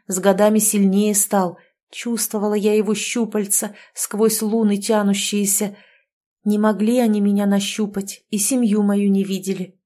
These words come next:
Делала я для всех обереги осиновые, наполняла силой богов милостивых, и обходили нас происки врагов. «Разреши мне помочь», — попросила я. «Теперь не только тебя,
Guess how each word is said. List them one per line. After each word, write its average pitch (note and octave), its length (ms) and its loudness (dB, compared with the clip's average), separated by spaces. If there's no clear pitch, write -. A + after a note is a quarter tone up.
Делала A3 440 -2
я G#3+ 220 0
для G#3 180 -2
всех A#3 440 -2
обереги G3+ 480 0
осиновые, F#3+ 800 -2
наполняла A3+ 600 0
силой A#3 400 -2
богов A3 480 0
милостивых, G3 680 -2
и G#3+ 100 -2
обходили G#3+ 560 -4
нас G#3+ 240 0
происки G3 460 -2
врагов. F3 540 -8
«Разреши B3+ 560 -4
мне A3 180 0
помочь», — F#3 580 -4
попросила F#3+ 520 -4
я. F#3 260 -2
«Теперь C#4+ 340 -2
не C4+ 120 -2
только B3+ 340 -2
тебя, G3+ 480 -4